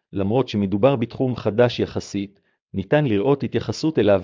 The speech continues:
במסגרת קורסי דיגיטל שונים וגם בכל הקשור לתחום שיווק דיגיטלי לעסקים באופן ספציפי.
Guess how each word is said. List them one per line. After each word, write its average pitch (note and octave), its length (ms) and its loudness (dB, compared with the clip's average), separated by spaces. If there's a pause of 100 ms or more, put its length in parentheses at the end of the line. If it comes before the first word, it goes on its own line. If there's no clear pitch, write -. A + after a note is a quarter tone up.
במסגרת G#2+ 580 0
קורסי A#2+ 420 0
דיגיטל G#2+ 500 0
שונים A2 560 -2
וגם B2 360 0
בכל C#3 300 4
הקשור C3 420 -2
לתחום A#2 340 -4
שיווק A2+ 400 -4
דיגיטלי A#2 560 0
לעסקים A#2+ 580 -2
באופן A2 380 0
ספציפי. - 680 -8